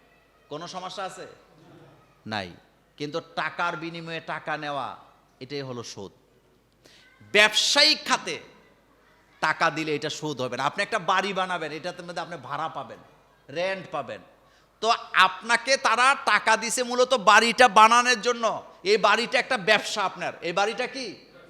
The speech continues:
আপনি বাড়ি করার পরে ভাড়া পাবেন, এই ভাড়া থেকে আপনি তাদেরকে টাকা দিবেন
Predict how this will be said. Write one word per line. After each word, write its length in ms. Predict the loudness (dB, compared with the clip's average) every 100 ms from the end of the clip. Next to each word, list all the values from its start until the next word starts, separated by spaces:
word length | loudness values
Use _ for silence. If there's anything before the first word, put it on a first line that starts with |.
| -20 -20 -2
আপনি 280 | -2 0 0
বাড়ি 300 | 4 4 2
করার 320 | 4 6 6
পরে 280 | 4 4 6
ভাড়া 320 | 6 6 8
পাবেন, 360 | 6 6 6
এই 100 | 4
ভাড়া 280 | 6 6 6
থেকে 240 | 4 6 6
আপনি 220 | 6 2
তাদেরকে 400 | 2 2 0 2
টাকা 300 | 2 2 0
দিবেন 340 | 4 4 4